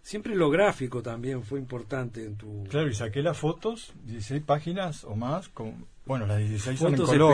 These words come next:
Speaker 1: espectacularmente,
Speaker 2: después salió.
Speaker 1: a todo color.
Speaker 2: Porque quería dar, viste, porque cómo, eh, hablar de performance, pero bueno, mostrame qué hiciste, bueno, y era por ese lado las fotos, ¿no?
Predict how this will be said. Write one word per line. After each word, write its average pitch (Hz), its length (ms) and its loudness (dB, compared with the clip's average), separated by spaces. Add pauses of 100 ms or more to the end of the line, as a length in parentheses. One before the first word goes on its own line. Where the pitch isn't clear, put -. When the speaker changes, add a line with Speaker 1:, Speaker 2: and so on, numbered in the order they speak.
Speaker 1:
espectacularmente, 147 1080 0
Speaker 2:
después 160 160 0
salió. 131 60 -2
Speaker 1:
a 123 120 -10
todo 165 200 -4
color. 127 220 -2
Speaker 2:
Porque 156 280 8
quería 151 340 4
dar, 185 280 0
viste, 156 340 -6
porque 135 300 -6
cómo, 156 640 -2 (100)
eh, - 140 -14 (280)
hablar 156 380 4
de 151 120 4
performance, 135 580 -2
pero 120 180 -2
bueno, 143 220 4
mostrame 123 580 2
qué 120 140 -2
hiciste, 113 500 -6
bueno, 120 240 -4
y 120 120 -4
era 123 180 -6
por 120 160 -6
ese 110 180 -8
lado 120 300 -6
las 101 180 -4
fotos, 104 360 -12 (120)
¿no? 117 160 -14